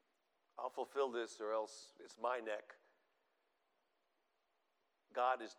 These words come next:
taking that responsibility. He's, he's making a promise, and the ceremony represents his oath that I will do it. And, and like you said, it's, there's a lot in there because ultimately a death is required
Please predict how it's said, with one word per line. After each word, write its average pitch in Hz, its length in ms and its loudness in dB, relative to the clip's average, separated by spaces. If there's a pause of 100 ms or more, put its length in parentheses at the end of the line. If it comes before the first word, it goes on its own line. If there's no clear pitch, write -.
(120)
taking 98 300 -8
that 92 220 -10 (340)
responsibility. 98 840 -10 (500)
He's, 110 200 -18 (120)
he's 110 220 -14
making 139 360 -4
a 135 40 -2
promise, 127 680 0 (640)
and 110 100 -10
the 101 60 -10
ceremony 123 580 2
represents 104 680 -4
his 98 300 -16
oath 107 240 -2
that 98 80 -14 (960)
I 120 120 -2
will 104 200 -6
do 104 200 -4
it. - 120 -14 (880)
And, 110 120 0 (100)
and 113 80 -2
like 127 160 -2
you 110 80 -12
said, 113 300 2
it's, - 320 0 (560)
there's 120 100 -2
a 123 60 0
lot 127 320 8
in 139 160 2
there 98 260 -2 (760)
because - 600 -6 (260)
ultimately 107 460 -4
a 98 60 -4
death 113 340 -2
is 113 160 -6
required 113 560 -12